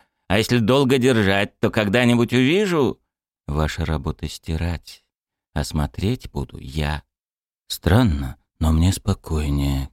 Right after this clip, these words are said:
когда я держу вас за руку". "Что в этом странного?" Ису вместе с Хаюн смотрела вниз с холма. Чхиу сжимал её руку. Хаюн выглядит умиротворённой. Наверное, вспоминает детство,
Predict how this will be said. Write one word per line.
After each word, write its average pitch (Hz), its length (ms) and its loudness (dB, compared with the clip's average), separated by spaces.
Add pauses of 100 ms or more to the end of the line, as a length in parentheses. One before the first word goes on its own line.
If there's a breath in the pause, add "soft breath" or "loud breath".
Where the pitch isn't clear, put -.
когда 73 300 -6
я 71 140 -4
держу 73 340 -4
вас 71 180 -4
за 73 220 -8
руку". - 360 -16 (580)
"Что - 240 -6
в 82 40 -4
этом 69 220 -6
странного?" 73 760 -8 (720 soft breath)
Ису 135 360 2
вместе 101 460 2
с - 80 -6
Хаюн 101 480 2
смотрела 82 720 -2
вниз 80 400 -2
с - 80 -16
холма. 65 680 -4 (380)
Чхиу 131 520 -6
сжимал 76 500 -4
её 67 220 -4
руку. 57 480 -12 (720)
Хаюн 139 360 0
выглядит 135 500 -4
умиротворённой. 92 1040 -4 (580)
Наверное, 101 520 0
вспоминает 95 760 -4
детство, 110 640 -6